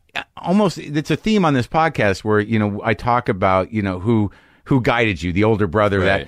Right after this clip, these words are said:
Speaker 1: that,
Speaker 2: right.
Speaker 1: you know, that, that you were able at that point to say, like, "I'll take the comics, but, but not the rest of this."
Speaker 2: That's right.
Speaker 1: Yeah,
Speaker 2: That's
Speaker 1: that,
Speaker 2: right.
Speaker 1: yeah, even the music to some degree was sort of like, the, 'cause it's usually
Speaker 2: Yeah.
Speaker 1: about music where
Speaker 2: Yeah,
Speaker 1: you're,
Speaker 2: yeah.
Speaker 1: you're kinda like, "Thank God for the records," but,
Speaker 2: Right.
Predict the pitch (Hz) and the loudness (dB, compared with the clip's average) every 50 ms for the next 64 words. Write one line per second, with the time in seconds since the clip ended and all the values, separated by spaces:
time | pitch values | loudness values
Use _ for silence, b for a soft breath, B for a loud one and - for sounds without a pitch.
0 | - - 80 78 73 117 120 120 117 110 123 117 117 110 - - 113 123 127 123 | -12 -12 -8 -4 -2 0 0 0 0 0 0 0 0 -2 -4 -4 -2 0 0 0
1 | 117 131 131 156 151 156 151 - 139 147 165 170 170 156 131 123 - 131 113 110 | 0 0 0 2 2 2 2 2 2 0 0 0 0 0 0 0 0 0 0 -2
2 | 104 - - 170 180 147 120 107 98 - b b b b b 135 127 - 151 139 | -2 -4 -4 -2 0 0 0 0 -2 -4 b b b b b -4 -2 0 2 2
3 | 135 127 123 113 127 143 - - 170 156 - - 120 - - 147 139 139 117 101 | 2 2 2 2 0 -2 0 0 -2 -2 -2 -4 -6 -2 0 0 2 2 2 0
4 | 95 - - - - - _ _ _ _ _ _ - 98 104 113 101 85 - 117 | -2 -2 -6 -12 -14 -16 _ _ _ _ _ _ -6 -2 -2 -2 -2 -2 -2 -2
5 | 117 110 117 117 123 127 127 123 117 - 101 104 98 110 107 107 113 104 92 - | 0 2 2 2 2 2 0 0 -2 -6 -10 -10 -6 -4 0 0 0 0 0 -2
6 | - 107 85 71 82 71 64 - - - - - _ _ _ - 92 98 139 151 | -6 -8 -8 -6 -6 -8 -8 -10 -12 -14 -16 -18 _ _ _ -14 -6 -2 -2 -2
7 | 135 - - 220 - - - 113 127 139 131 127 127 139 135 131 131 135 135 131 | 0 0 0 0 0 0 0 0 2 2 2 2 2 2 2 2 2 2 0 0
8 | 131 139 139 139 143 139 127 120 127 135 151 160 147 160 165 - - 160 147 - | 0 0 0 2 2 0 0 0 0 2 2 2 2 0 -2 -2 -2 -6 -2 -2
9 | 160 147 147 139 131 156 160 156 156 151 147 135 - - 120 117 107 - 123 131 | 0 0 0 -2 -2 0 0 0 0 0 -2 -4 -6 -6 -6 -6 -6 -4 -2 0
10 | 131 123 120 113 107 127 123 113 110 98 120 117 113 107 - - 131 117 139 131 | 0 0 0 -2 -4 -4 -4 -4 -2 -2 -2 -2 -2 -2 -2 -2 -2 0 -2 -4
11 | 117 156 190 185 151 160 147 127 - 123 113 110 110 110 120 127 123 107 110 95 | -4 -4 -2 0 0 2 2 2 2 2 0 2 2 2 2 2 2 2 0 -2
12 | - 113 110 113 - 131 110 107 107 98 78 62 127 117 113 110 104 - 175 156 | -2 -2 -2 0 2 2 2 2 2 0 -2 -2 -2 -2 -2 -2 -2 -2 -2 -4
13 | 147 123 160 147 139 131 107 123 107 107 98 101 127 143 139 - 107 95 85 - | -2 0 0 2 2 0 -2 -4 -6 -4 -2 0 0 0 0 0 -2 -4 -4 -4
14 | - 113 104 101 107 92 73 65 | -2 0 0 2 2 2 0 -2